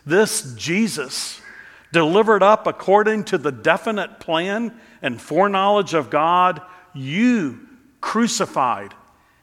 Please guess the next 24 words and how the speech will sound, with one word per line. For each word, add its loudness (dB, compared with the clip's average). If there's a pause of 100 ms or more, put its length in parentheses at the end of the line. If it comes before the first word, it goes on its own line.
(160)
and -6
killed 0 (760)
by 4
the 0
hands -4
of -4
lawless 0
men. -8 (960)
God 2 (220)
raised 0
him 0
up, -2 (440)
loosing 0
the 0
pains -4
of -6
death, -2 (580)
because 0 (240)
it 0
was 0
not -2
possible -4
for -8
him -8